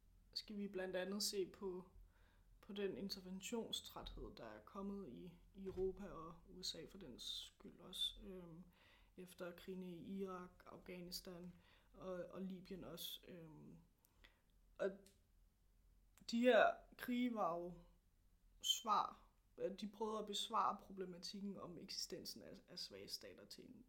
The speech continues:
en, en, en vis grad, ikke? Øh, og med alle de problemer, såsom terrorisme, som, som de fordrer. Øhm,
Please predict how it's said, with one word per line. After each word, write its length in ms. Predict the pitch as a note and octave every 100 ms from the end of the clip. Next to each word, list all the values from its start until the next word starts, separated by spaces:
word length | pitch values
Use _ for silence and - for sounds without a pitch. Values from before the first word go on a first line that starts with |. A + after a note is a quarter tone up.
| -
en, 240 | - - -
en, 280 | - - - - -
en 220 | - -
vis 180 | F#3 -
grad, 300 | - E3+ -
ikke? 160 | A#3+ B3+ - - - - -
Øh, 260 | F#3 E3
og 80 | D3+
med 140 | F3 D#3+
alle 220 | F#2 E3+
de 140 | F3
problemer, 580 | F3+ - F#3 C#3+ C3 D#3+
såsom 480 | - - E3 - -
terrorisme, 540 | - B1 - - -
som, 260 | - - - -
som 240 | - F3+
de 160 | E3+ F3+
fordrer. 540 | - E3+ D3+ F3 F3 -
Øhm, 300 | F3 D#3